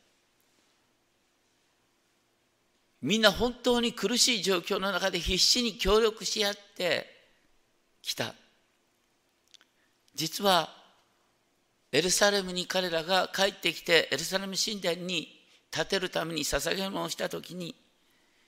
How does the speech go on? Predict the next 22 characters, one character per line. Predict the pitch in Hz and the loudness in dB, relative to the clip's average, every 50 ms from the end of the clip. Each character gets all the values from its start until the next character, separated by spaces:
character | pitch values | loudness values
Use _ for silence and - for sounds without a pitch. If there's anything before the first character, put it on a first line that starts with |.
| _ _ _ _ | _ _ _ _
み | 139 180 | 0 2
ん | 202 | 4
な | 185 175 | 4 2
捧 | 160 - - 165 156 185 202 | 2 2 0 0 0 0 -2
げ | 208 214 208 | -2 -2 -2
た | - 185 160 | -2 -2 -2
お | 156 | -2
金 | - 170 170 170 170 | -4 -4 -4 -4 -2
が | 165 165 160 160 - - - - _ _ _ _ - | 2 2 2 2 0 -4 -10 -20 _ _ _ _ -14
で | - - | -10 -10
す | - - | -10 -6
ね、 | 151 160 156 - - _ - _ _ - _ _ _ _ _ _ _ _ _ _ _ _ _ _ _ _ _ _ _ _ _ _ _ | -6 -6 -6 -8 -12 _ -20 _ _ -20 _ _ _ _ _ _ _ _ _ _ _ _ _ _ _ _ _ _ _ _ _ _ _
現 | - 165 202 202 | -2 -2 0 4
代 | 185 190 175 | 4 4 4
の | 156 143 | 4 0
金 | - - - 185 190 | -2 -2 -2 -4 -2
価 | - 214 202 | -2 -4 -6
格 | 185 190 185 160 160 147 | -4 -6 -8 -8 -6 -6
に | 135 127 | -6 -6
す | - - - | -6 -6 -6
る | 139 131 123 | -8 -8 -8
と | - - 120 - | -6 -8 -8 -8